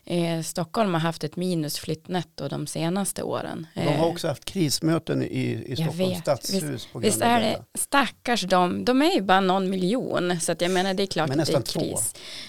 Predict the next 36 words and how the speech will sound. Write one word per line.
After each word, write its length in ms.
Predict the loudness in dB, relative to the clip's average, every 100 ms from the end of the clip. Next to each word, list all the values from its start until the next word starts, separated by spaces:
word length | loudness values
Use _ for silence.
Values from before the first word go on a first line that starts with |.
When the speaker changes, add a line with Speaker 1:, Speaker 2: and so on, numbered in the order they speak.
| -4
Speaker 1:
Ja, 80 | 0
Speaker 2:
Ja. 60 | 2
Speaker 1:
jag 80 |
vet. 340 | 2 -2 -4 -4
Jag 160 | 2 2
gjorde, 480 | 2 0 0 -2 -2
jag 120 | 0
gjorde 340 | 2 2 0 0
en, 340 | 0 0 0 -4
för 300 | -10 -14 -4
det 80 | 0
var 120 | 2
ju 220 | 2 0 -2
ett, 340 | -4 -8 -18 -18 -18 -18 -18 -20 -6
ehm, 520 | -2 0 0 -2 -4
ett, 160 | -6 -10 _ -10
en 600 | -6 -4 -2 -2 -2 -6 -12 _
kommunpolitiker 960 | -4 -2 0 -2 0 0 0 -2 -4 -2
där, 400 | 0 2 2 0 -8 -12
eh, 500 | -2 0 0 -2 -4 -8 -6
som 480 | -4 0 0 2 0
gick 220 | 0 0
ut 160 | -2
och 80 | 2
sa, 100 | 4
"Nu 160 | 6 8
måste 280 | 8 6 0
vi 60 |
ha 60 | -2
statligt 600 | 0 0 0 2 -2 -2
stöd 400 | 0 4 6 4
för 100 | -2
folk 400 | 0 0 0 -2
flyttar 400 | -2 -2 -2 -2
från 220 | 0 0
Stockholm." 540 | 0 -2 -2 -2 -2